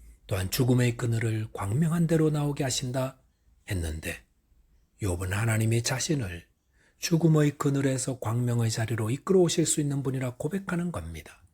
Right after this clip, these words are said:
욥의 고백처럼 하나님은 온 세상과 온 나라와 또 우리 각 개인들도 지혜와 권능으로 이끌고 계십니다.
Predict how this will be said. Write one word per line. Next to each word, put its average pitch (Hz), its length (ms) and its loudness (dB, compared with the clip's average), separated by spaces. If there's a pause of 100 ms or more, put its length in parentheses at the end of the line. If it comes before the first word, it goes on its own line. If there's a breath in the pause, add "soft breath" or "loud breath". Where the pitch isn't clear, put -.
(880)
욥의 92 320 -6
고백처럼 - 580 0 (840)
하나님은 104 500 0
온 165 340 4
세상과 90 760 -6
온 185 320 0
나라와 156 520 -6 (640 soft breath)
또 110 140 0
우리 110 180 4
각 117 240 0
개인들도 120 920 0 (800)
지혜와 87 560 0
권능으로 160 560 4
이끌고 135 600 -2
계십니다. 82 720 -6